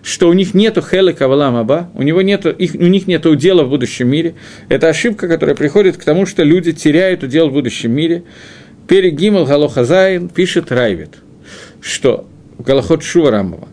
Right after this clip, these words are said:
Лама Карала Замин. Почему Рай-, Рамбам называет этого человека Мина Апикорос? Теперь он пишет, «Векама гдойлем ватавим мимену». И многие лучшие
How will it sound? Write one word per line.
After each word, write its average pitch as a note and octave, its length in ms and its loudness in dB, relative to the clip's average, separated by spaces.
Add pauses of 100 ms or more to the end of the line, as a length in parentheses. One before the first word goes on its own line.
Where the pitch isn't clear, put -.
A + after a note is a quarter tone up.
(400)
Лама C4 440 2
Карала A3 400 0
Замин. F3+ 360 -2
Почему G3+ 420 0
Рай-, G#3+ 280 2
Рамбам G3+ 480 0
называет E3 420 0
этого D#3+ 200 0
человека E3 360 -2
Мина D#3 260 0
Апикорос? B2 600 -2 (840)
Теперь B3 320 0
он G#3+ 200 -2
пишет, G#3 380 -6
«Векама C#4 520 0
гдойлем B3+ 600 2
ватавим G3+ 420 2
мимену». D3+ 480 -2 (300)
И E3 100 2
многие A3+ 460 2
лучшие G3+ 680 -2